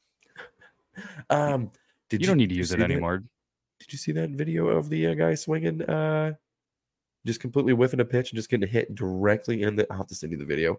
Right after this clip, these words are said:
Speaker 1: It was, I
Speaker 2: Oh.
Speaker 1: saw it this morning. That's why I thought you were referencing. I was like, "Oh my," but I have no idea.
Speaker 2: No, no, I think I haven't been on social media. I, I try to take Sundays off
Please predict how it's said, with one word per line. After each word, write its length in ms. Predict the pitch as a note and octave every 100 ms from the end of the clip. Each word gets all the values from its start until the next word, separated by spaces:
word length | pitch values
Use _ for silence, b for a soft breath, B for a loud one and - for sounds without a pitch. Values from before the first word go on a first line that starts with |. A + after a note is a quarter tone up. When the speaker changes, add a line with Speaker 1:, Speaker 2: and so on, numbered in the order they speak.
| -
Speaker 1:
It 80 |
was, 340 | F#2+ F2+ E2+ D#2
I 60 |
Speaker 2:
Oh. 40 | F#2
Speaker 1:
saw 220 | F2+ G2
it 60 | E2+
this 140 | F2+
morning. 200 | G2+ G2
That's 160 | F#2 F#2
why 80 | F#2+
I 20 |
thought 180 | F#2 F2+
you 100 | F2+
were 180 | F#2 F2+
referencing. 360 | F#2+ F#2 F#2
I 40 | F#2
was 160 | F#2
like, 100 | E2+ -
"Oh 180 | G#2+ G#2+ G2+
my," 320 | G#2 G#2+ - -
but 80 | F2+
I 60 | F#2+
have 120 | F2
no 140 | E2+
idea. 80 | F#2
Speaker 2:
No, 240 | C3+ C#3 -
no, 100 | C3
I 200 | C#3 B2+
think 280 | A#2+ C3+ C#3 B2
I 100 | B2
haven't 260 | C3+ C#3+
been 120 | A#2
on 120 | B2+ C3
social 240 | C3+ -
media. 260 | C3+ C3+ G2 -
I, 40 |
I 40 | G2+
try 200 | - G#2+
to 80 |
take 400 | G2+ A2 G#2 - - -
Sundays 640 | - G#2 G2+ G2 F#2 - _ -
off 320 | G2+ D#3